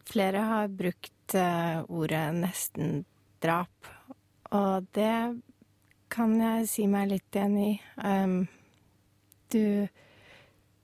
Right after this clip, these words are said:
du opplever å miste all, ehm, følelse av selvverdi. Ehm,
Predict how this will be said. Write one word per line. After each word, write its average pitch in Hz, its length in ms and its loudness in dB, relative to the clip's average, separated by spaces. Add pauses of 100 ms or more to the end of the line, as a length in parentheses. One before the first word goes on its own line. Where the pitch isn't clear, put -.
du 233 80 2
opplever 180 640 0
å 202 80 4
miste 180 580 0 (500)
all, 190 440 0 (800)
ehm, 180 500 2 (300)
følelse 175 560 0
av 170 60 -2
selvverdi. 190 600 -2 (680)
Ehm, 180 340 0